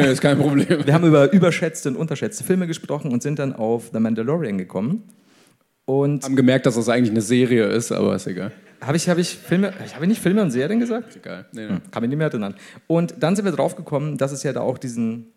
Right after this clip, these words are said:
Speaker 2: das kleine Baby Yoda-artige Ding gibt. Und ich hab es, ich war kurz sicher, dass er Gurki heißt. <laughs> Stellt sich raus, er hieß ja Grogu und nicht Gurki.
Speaker 1: Nein, nein, er hieß, glaub ich, Gurki.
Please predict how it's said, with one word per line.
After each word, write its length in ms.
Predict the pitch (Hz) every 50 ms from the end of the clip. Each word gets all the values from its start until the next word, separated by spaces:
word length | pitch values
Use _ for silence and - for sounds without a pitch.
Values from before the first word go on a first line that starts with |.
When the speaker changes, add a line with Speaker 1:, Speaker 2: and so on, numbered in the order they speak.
| _ -
Speaker 2:
das 200 | - 101 - -
kleine 320 | - - 110 117 123 123
Baby 240 | 117 120 120 110 107
Yoda-artige 580 | 110 127 165 165 147 - 101 110 - 110 107 104
Ding 180 | 98 110 113
gibt. 240 | 120 147 190 - - - _ _ _ _ _ _ _ _ _ _ _ _ _ _ _ _ _ _ -
Und 80 | 151
ich 100 | 156 151
hab 80 | 180 185
es, 240 | 185 - - - _ _ _ _ _ _ _ _ _ _ _ _ _ _ _ _ _ _ -
ich 140 | - 131 165
war 80 | 170 180
kurz 260 | 175 - 180 185 -
sicher, 260 | 156 170 - 202 185
dass 160 | 175 156 156
er 120 | 165 156 - - 147 -
Gurki 380 | - 147 156 156 156 - 107
heißt. 420 | 92 90 87 87 85 85 - - - _ _ _ _ _ - - - - - - - - - - - - - - - - - - - - -
<laughs> 180 | 190 190 175 185
Stellt 280 | 143 - - - 170
sich 80 | - 139
raus, 160 | 147 156 147 151
er 320 | 139 139 - - 127 117
hieß 260 | 135 135 156 165 156
ja 300 | - 131 127 127 123 120 - - - - -
Grogu 340 | 175 175 160 147 135 160 156 - - _ _ - - - -
und 80 | 139
nicht 200 | 151 143 139 -
Gurki. 500 | - 147 165 214 214 - 143 151 208 277 - -
Speaker 1:
Nein, 100 | 143 147
nein, 180 | 151 151 147 135
er 100 | 135 139
hieß, 160 | 147 143 -
glaub 140 | 160 143 139
ich, 140 | 135 -
Gurki. 440 | - 151 147 131 127 127 117 117 -